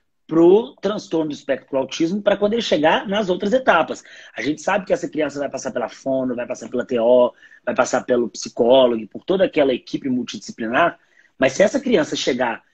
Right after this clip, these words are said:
<clears throat> despreparada como um ser, como um corpo, ela vai ter mais dificuldade, né?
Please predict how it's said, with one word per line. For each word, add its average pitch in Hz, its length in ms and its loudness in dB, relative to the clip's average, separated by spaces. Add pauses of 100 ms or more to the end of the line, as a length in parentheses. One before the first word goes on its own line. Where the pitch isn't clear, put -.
(280)
<clears throat> 147 360 -2
despreparada 135 1040 2
como 123 460 -10
um 131 120 -8
ser, - 540 0 (280)
como 127 220 -6
um 131 140 -2
corpo, - 680 0 (420)
ela 135 200 4
vai 151 140 2
ter 160 160 -2
mais 156 440 -2
dificuldade, 135 760 0
né? 127 280 -4